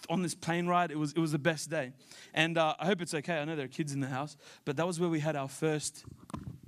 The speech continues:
kiss. So is that it? Can I say that? Okay, cool. I was like,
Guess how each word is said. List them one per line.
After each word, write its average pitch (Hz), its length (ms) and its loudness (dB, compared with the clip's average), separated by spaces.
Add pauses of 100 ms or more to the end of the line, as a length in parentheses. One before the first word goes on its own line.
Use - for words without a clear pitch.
(1000)
kiss. - 500 -4 (440)
So 156 120 0
is 139 140 0
that 160 120 4
it? 147 80 -4
Can 165 120 0
I 156 60 4
say 156 180 0
that? 156 240 0 (260)
Okay, - 240 0
cool. 147 140 0
I 139 60 0
was 143 100 -4
like, 127 160 -2